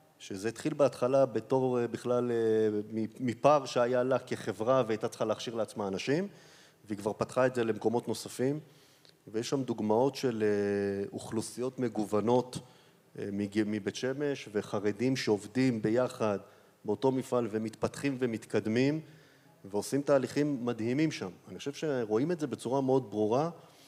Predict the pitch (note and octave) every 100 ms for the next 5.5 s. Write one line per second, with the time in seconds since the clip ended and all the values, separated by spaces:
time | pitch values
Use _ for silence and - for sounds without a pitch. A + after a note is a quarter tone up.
0 | - - - F#2+ G#2+ G#2+ - D3 F3 C#3
1 | A2 G#2+ C3+ - - A#2 G#2 A2+ C#3 A2+
2 | G#2 F#2+ - - C3+ A#2 G#2+ A2+ C3+ D#3
3 | - - _ _ _ _ - - A2+ E3+
4 | E3+ D#3+ B2 - C3 A2+ B2 A#2+ - A#2
5 | G#2+ G#2 F#2+ - G2